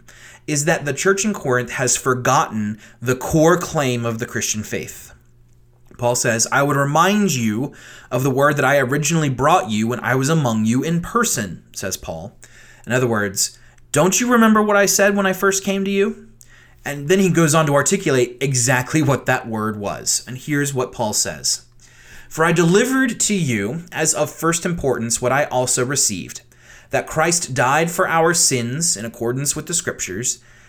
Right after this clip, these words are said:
and that he was buried, and that he was raised on the third day in accordance with the Scriptures, and that he appeared to Cephas and then to the twelve. Then he appeared to more than five hundred brothers at one time, most of whom are still alive, though some have fallen asleep.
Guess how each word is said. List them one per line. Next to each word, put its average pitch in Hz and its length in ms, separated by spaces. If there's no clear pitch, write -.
and 131 120
that - 140
he 180 120
was 185 180
buried, 117 600
and 120 80
that 135 140
he 165 60
was 131 160
raised 190 440
on 175 140
the 170 80
third 190 460
day 220 260
in 147 100
accordance 117 460
with 110 100
the 101 80
Scriptures, - 600
and 123 100
that 135 120
he 170 180
appeared 185 400
to - 120
Cephas 202 460
and 127 140
then 143 220
to 139 120
the 131 80
twelve. 156 560
Then 220 180
he 233 120
appeared 196 380
to 180 80
more 170 160
than 147 140
five 226 440
hundred 180 460
brothers 156 400
at - 220
one 139 260
time, 120 420
most 175 240
of 180 80
whom 180 160
are 156 60
still 143 260
alive, 113 480
though 98 80
some 247 220
have 120 120
fallen 85 300
asleep. - 380